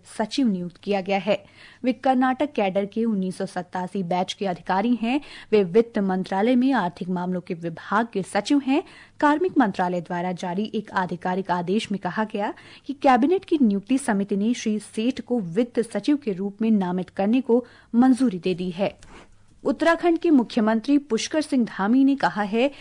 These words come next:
कि समान नागरिक संहिता यूसीसी राज्य के हर नागरिक को समान अधिकार देगी, चाहे वो किसी भी धर्म या जाति का हो। उन्होंने कहा कि ये मुस्लिम महिलाओं पर अत्याचार खत्म करेगी।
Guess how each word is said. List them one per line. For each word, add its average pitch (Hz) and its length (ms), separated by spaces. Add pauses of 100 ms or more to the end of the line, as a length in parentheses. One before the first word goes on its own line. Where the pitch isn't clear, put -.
(200)
कि 294 80
समान 277 520
नागरिक 202 400
संहिता 196 360
यूसीसी 208 800 (300)
राज्य 226 360
के 233 240
हर 240 260
नागरिक 233 420
को 254 140
समान 180 380
अधिकार 175 420
देगी, 240 400 (240)
चाहे 202 240
वो 202 140
किसी 285 400
भी 190 200
धर्म 202 360
या 214 200
जाति 185 320
का 190 140
हो। 170 260 (380)
उन्होंने 330 300
कहा 226 300
कि 262 140
ये 277 120
मुस्लिम 226 400
महिलाओं 185 440
पर 262 260 (240)
अत्याचार 202 600
खत्म 247 360
करेगी। 175 460